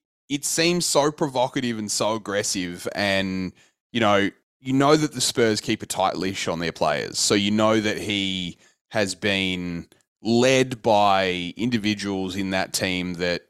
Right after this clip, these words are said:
that tell him and show him how to prepare. And, I mean, how is it possible that a guy leaves a team and then immediately falls into terrible habits? Like, that's,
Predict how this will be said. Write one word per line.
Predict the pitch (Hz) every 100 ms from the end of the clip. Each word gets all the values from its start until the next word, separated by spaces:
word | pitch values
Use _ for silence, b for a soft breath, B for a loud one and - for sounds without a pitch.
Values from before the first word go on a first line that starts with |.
| -
that | 85 -
tell | - 110 98
him | 101 92 87
and | 78
show | - 98
him | 90 92
how | 90 87
to | 87
prepare. | - 90 - 95 87 71 b b b b _
And, | 120 123 123 -
I | 123
mean, | 127 131
how | 165
is | 214 214
it |
possible | - 143 - 160 123
that | 107
a |
guy | 101 107
leaves | 104 110 113 110
a |
team | 104 117 113 110 104
and | 101
then | 110
immediately | 104 101 104 110 113 101
falls | 98 - 101 98 95
into | 98 98 95
terrible | - 101 98 87
habits? | 85 92 73 - -
Like, | 98 101 -
that's, | 135 127 - -